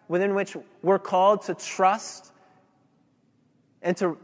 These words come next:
to latch onto a God who's bigger than us and bigger than our own understanding? You know, since the innocent murder of Abel by his brother Cain, faith has been a choice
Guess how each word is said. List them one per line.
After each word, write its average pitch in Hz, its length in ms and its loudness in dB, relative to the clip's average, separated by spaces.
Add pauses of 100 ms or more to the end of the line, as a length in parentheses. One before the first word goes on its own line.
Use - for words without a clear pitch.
to 185 80 2
latch 180 500 2
onto 214 680 2
a 180 100 2
God 185 420 2
who's 180 220 -2
bigger 196 420 2
than 196 160 0
us 208 240 -2
and 170 160 -4
bigger 190 300 2
than 180 180 0
our 175 180 0
own 180 140 0
understanding? 165 800 -6 (720)
You 190 80 -2
know, 202 80 2
since 226 320 0
the 233 140 -2
innocent 233 480 -2
murder 202 400 2
of 170 200 0
Abel 190 360 2
by 180 220 2
his 175 180 -2
brother 170 380 2
Cain, 165 520 -6 (240)
faith 233 640 2
has 180 220 2
been 196 180 2
a 170 80 0
choice - 720 2